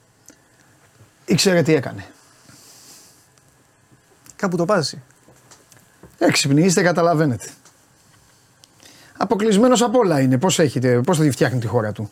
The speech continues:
Speaker 1: πώς θα, τέτοια, πώς κάνει.
Speaker 2: Και
Speaker 1: Για
Speaker 2: πού θα
Speaker 1: σκέψου.
Speaker 2: πα-, και πού θα πάει ο τερματοφύλακας;
Speaker 1: Για σκέψου, τι νομίζεις, ότι βλέπει εσένα για να κάνει;
Speaker 2: Αυτό δεν το ξέρω,
Speaker 1: Του λέει
Speaker 2: ναι.
Speaker 1: του τερματοφύλακα,
Speaker 2: Μπορεί ο αρχηγός να τους βλέπει όλους.
Speaker 1: μπορείς να το δεις τον τερματοφύλακα υποστράτηγο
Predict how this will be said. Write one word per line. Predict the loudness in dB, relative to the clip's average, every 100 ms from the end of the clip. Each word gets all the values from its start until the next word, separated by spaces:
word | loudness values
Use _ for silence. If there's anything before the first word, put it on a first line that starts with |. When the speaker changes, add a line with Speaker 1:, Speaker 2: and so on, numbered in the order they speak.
| _
Speaker 1:
πώς | 0
θα, | 0 0
τέτοια, | -2 -4 -4
πώς | -4 -4
κάνει. | -6 -8 -16 _ _ _ _ _ _ _ _ _ _ _ _ _ _ _ _ _ _ _ _ _ _ _ _ _
Speaker 2:
Και | -6
Speaker 1:
Για | -4
Speaker 2:
πού |
θα | -2
Speaker 1:
σκέψου. | -4 -4
Speaker 2:
πα-, | -6
και | -6
πού |
θα | -6
πάει | -4 -4
ο | -4
τερματοφύλακας; | -8 -4 0
Speaker 1:
Για | 0
σκέψου, | 0 -2 -2 -8 -12 _
τι | -4
νομίζεις, | 0 2 0 -4 -12 -18 _ -8
ότι | -2
βλέπει | 2 2 2
εσένα | 0 0 0 -2 -4
για | -4 -2
να | 0 0 0
κάνει; | 0 -2 -6 _ -18
Speaker 2:
Αυτό | -10 -6
δεν | -4
το |
ξέρω, | -4 -2
Speaker 1:
Του | 2
λέει | 2
Speaker 2:
ναι. |
Speaker 1:
του | 4
τερματοφύλακα, | 2 2 2 0 0 -2 -4 -10 _ _ _ _ _ _ _ _ _
Speaker 2:
Μπορεί | -8 -4
ο |
αρχηγός | -2 -2 -2
να | -2
τους | -2
βλέπει | -2 -2
όλους. | -2 0
Speaker 1:
μπορείς | 2 2
να | 2
το | 2
δεις | 2
τον | 2
τερματοφύλακα | 2 2 0 0
υποστράτηγο | 0 0 -2 -2 -6